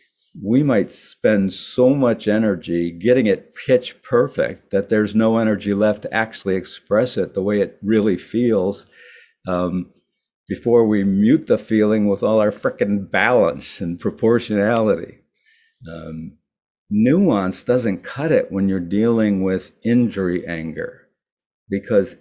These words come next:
injury anger is stark. Like this, "When evildoers draw near me to eat my flesh, my foes and my enemies are they."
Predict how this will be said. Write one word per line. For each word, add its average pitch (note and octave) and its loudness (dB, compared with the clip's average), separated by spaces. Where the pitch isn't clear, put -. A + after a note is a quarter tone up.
injury D3+ 2
anger G2+ 0
is E2+ -6
stark. - -6
Like G#2 -2
this, A2 0
"When F#2+ -2
evildoers A#2 0
draw A2 2
near G#2+ 4
me G2 2
to - -8
eat B2+ 0
my G2 -2
flesh, - -4
my A2 0
foes A#2+ 0
and G2+ -2
my G2 0
enemies G2+ -2
are D#2+ -4
they." E2 -8